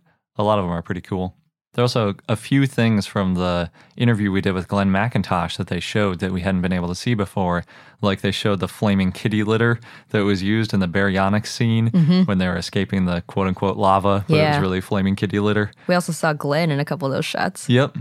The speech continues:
Speaker 1: and there's a little bit of an interview with him. They also showed the scene very briefly where the Indoraptor is playing with a skull. So if you know what to look for, you can see its hand on a human skull.
Speaker 2: Mm-hmm.
Speaker 1: And we now know that that was supposed to be a trainer that it killed,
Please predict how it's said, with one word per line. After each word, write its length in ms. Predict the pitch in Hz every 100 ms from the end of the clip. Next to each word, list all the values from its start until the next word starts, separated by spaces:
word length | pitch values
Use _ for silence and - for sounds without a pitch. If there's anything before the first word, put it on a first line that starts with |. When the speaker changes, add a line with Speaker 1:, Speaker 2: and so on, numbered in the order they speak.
| 117
Speaker 1:
and 120 | 120 107
there's 140 | 101
a 80 | 98
little 160 | 104
bit 120 | 101 98
of 80 |
an 80 | 92
interview 360 | 101 113 110 117
with 160 | 117 123
him. 260 | 123 123 - - _ _
They 80 | 120
also 220 | 117 120
showed 260 | 110 113 104
the 100 | 98
scene 540 | - - 113 117 120 113 - _ _ 110
very 420 | 104 120 127 113
briefly 560 | 90 101 101 - 95 85
where 180 | 90
the 100 | 87
Indoraptor 640 | - 110 101 92 92 - 95
is 120 | 85
playing 260 | - 98 87
with 140 | 87
a 60 | 95
skull. 520 | - 104 87 80 - - -
So 100 | -
if 140 | 98 104
you 60 |
know 180 | 98 110
what 160 | 113 101
to 100 | 98
look 200 | 101 -
for, 180 | 92
you 100 | 87
can 120 | 85 87
see 160 | -
its 100 | 87
hand 320 | - 101 98
on 140 | 90 87
a 20 |
human 320 | - 98 87
skull. 400 | - - 92 85
Speaker 2:
Mm-hmm. 340 | 165 156 185 175
Speaker 1:
And 80 | 104
we 100 | 92
now 180 | 92 92
know 220 | 90 90
that 160 | 87 87
that 200 | 98 90
was 120 | 90
supposed 240 | - 101 -
to 60 |
be 60 | 90
a 20 |
trainer 420 | 85 - 101 98 92
that 140 | 98
it 140 | 95
killed, 480 | - 104 95 92 -